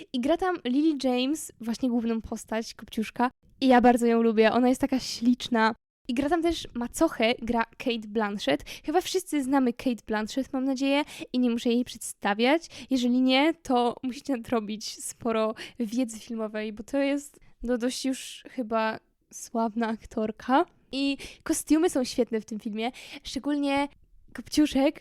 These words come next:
jak wiecie, przebiera się na bal, to ta niebieska suknia jest tak piękna i ma tyle tiulu i ten tiul jest brokatowy. I właśnie przez ten film obiecałam sobie, a, bo właśnie potem, to jest ważna scena,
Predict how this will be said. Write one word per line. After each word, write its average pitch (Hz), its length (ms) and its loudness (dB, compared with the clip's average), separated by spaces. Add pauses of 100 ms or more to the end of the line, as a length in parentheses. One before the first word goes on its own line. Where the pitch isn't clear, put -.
(120)
jak 240 200 2
wiecie, 247 220 0
przebiera 247 280 2
się 262 120 0
na 254 80 4
bal, 233 320 4 (260)
to 277 100 -2
ta 294 140 4
niebieska 277 680 2
suknia 269 420 -2
jest 254 340 0
tak - 340 -6
piękna 226 580 -2 (380)
i 254 100 0
ma 240 180 2
tyle 254 520 2 (140)
tiulu 277 580 6 (240)
i 269 40 -6
ten 320 160 0
tiul 359 240 2
jest 370 220 0
brokatowy. 370 840 0 (240)
I 294 80 2
właśnie 330 440 2
przez 359 200 2
ten 349 200 0
film 330 340 2
obiecałam 269 500 -2
sobie, 262 360 -4 (200)
a, 247 140 2
bo 247 100 2
właśnie 240 320 -2
potem, 226 440 -4 (380)
to 254 60 -8
jest 226 120 -6
ważna 254 300 0
scena, 220 460 -2